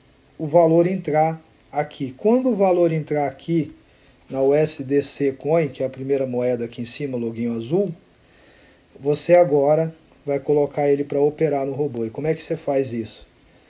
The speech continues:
Você vai descer até aqui embaixo, tá vendo? E aqui embaixo você vai ver que tem, ó, uma casinha dashboard, remover saldo, o menu,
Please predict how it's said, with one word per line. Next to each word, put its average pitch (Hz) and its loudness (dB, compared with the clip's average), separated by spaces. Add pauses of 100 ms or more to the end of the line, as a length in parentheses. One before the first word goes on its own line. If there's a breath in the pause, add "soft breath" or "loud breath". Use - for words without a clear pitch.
(220 soft breath)
Você - -14
vai 135 0
descer 135 0
até 131 -2
aqui 117 -8
embaixo, 156 -2 (500)
tá 123 -8
vendo? 131 -2 (920 soft breath)
E 143 -2
aqui 147 0
embaixo 160 2
você 165 -2
vai 160 6
ver 151 0
que 151 -14
tem, 143 -2
ó, 123 0 (260)
uma 131 -4 (140)
casinha 131 -2
dashboard, 139 2 (180)
remover 127 0
saldo, 147 -2 (100)
o 120 -14
menu, 143 -2